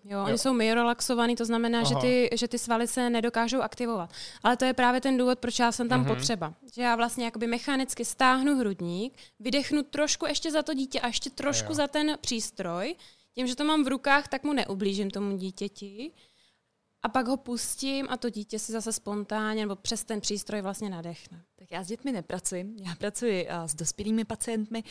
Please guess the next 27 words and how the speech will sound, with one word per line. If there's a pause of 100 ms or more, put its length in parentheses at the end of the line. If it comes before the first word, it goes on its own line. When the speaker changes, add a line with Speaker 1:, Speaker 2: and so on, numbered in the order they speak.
(420)
Speaker 3:
a
moje
práce
je
asi
pro
laiky,
a, (160)
jednodušeji
představitelná. (480)
A,
já
pracuji
na
klinice
pneumologie,
to
znamená
na
plicním
oddělení, (440)
a
mám
poměrně
širokou
škálu
pacientů.